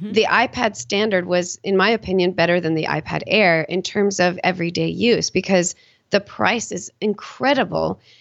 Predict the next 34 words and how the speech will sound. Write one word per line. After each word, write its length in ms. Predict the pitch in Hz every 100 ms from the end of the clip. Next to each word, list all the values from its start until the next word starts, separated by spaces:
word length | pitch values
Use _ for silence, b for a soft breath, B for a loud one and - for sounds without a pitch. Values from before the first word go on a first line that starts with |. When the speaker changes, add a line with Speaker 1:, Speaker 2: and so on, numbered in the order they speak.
| b -
Speaker 2:
And 400 | 196 196 196 196
what 300 | - 208 226
you 160 | 220 208
get 360 | 180 214 277 -
for 140 | 214
that 240 | 180 -
price 480 | - 175 165 165 - -
is 160 | 185
a 60 | 185
better 300 | 180 175 170
value 680 | 170 175 202 247 180 165 165
than 380 | 170 165 165 - _
what 480 | 196 185 170 - -
you 180 | 202 196
were 140 | 180
getting 360 | 175 175 165 156
for 220 | - 180
the 100 | 165
iPad 320 | 160 160 170 165
Air 120 | 160
three 580 | - 208 233 208 185 - B B B B -
and, 320 | 196 - 185 - -
and 280 | - 190 190
what 160 | 185 170
you, 180 | 175 -
you 140 | 214 185
know, 80 |
what 160 | 165 214
you 100 | 196
got 320 | 175 185 -
for 120 | -
that 240 | 175 156 -
price. 380 | 214 170 165 -
So 360 | - 214 190